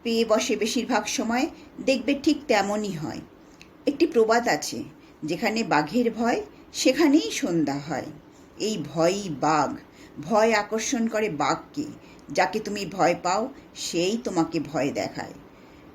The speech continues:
ছোট্ট শিশু অন্ধকারে একা বেরোতে ভয় পায়। তার কারণ, তার মা তাকে শিখিয়েছে, অন্ধকারে ভূত থাকে। মার কথায় বিশ্বাস করে শিশুটির মনে ভূতকে চিন্তা করে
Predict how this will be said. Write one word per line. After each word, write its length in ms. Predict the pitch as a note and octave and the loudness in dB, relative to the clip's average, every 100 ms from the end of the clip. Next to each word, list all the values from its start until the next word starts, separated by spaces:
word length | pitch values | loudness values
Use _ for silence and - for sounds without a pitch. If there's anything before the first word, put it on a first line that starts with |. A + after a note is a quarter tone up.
| - | -2
ছোট্ট 340 | D4 C4+ - | 2 2 0
শিশু 380 | D4 C4 B3 C#4+ | 0 0 2 2
অন্ধকারে 560 | G#3 G#3+ G#3+ B3 A3+ A3+ | 2 0 -2 0 0 0
একা 400 | - F3 A3 G#3 | 2 0 0 -2
বেরোতে 440 | E3 E3+ F3+ A3 | -2 -4 -4 -6
ভয় 260 | D3+ D#3 C#3+ | -2 -2 -2
পায়। 220 | - E2+ - - - - - | -4 -8 -10 -16 -20 -10 -2
তার 160 | F3 | -2
কারণ, 460 | E3 D#3 D#3 F#3 - - - - | 0 2 2 2 -2 -4 -20 -2
তার 200 | G3 G3 | 2 2
মা 140 | G3+ G#3 | 2 0
তাকে 320 | - F3+ G#3+ | -2 -4 -4
শিখিয়েছে, 720 | - - - G#3+ A3 G#3 E3 E3 - - | -8 -8 -8 -8 -4 -4 -4 -6 -18 -4
অন্ধকারে 540 | D#3 F#3 G3 A3+ A3+ | 0 0 0 0 2
ভূত 240 | G#3+ E3+ G3+ - | 0 -2 -8 -6
থাকে। 420 | - G#3 G#3 E3+ C3+ - - - - - - | -4 -2 0 0 0 -6 -18 -20 -20 -20 -12
মার 260 | D3+ D#3+ E3 D#3 | -2 2 2 2
কথায় 340 | E3 E3 E3+ | -4 0 0
বিশ্বাস 460 | D3+ D#3+ - - - | 0 -2 -2 -4 -4
করে 340 | - F3+ A3 - - - | -6 -2 -2 -2 -14 -8
শিশুটির 460 | A3+ A3+ B3 C4 | -4 -2 0 2
মনে 440 | A3+ G#3 A#3 B3+ A#3+ - - | 2 2 2 2 0 -12 -8
ভূতকে 400 | G#3 B3 - B3+ | -2 -2 -2 -4
চিন্তা 360 | A#3+ A3 A3 A#3 | -2 -2 0 0
করে 360 | A#3+ C4 F#4+ | 2 2 2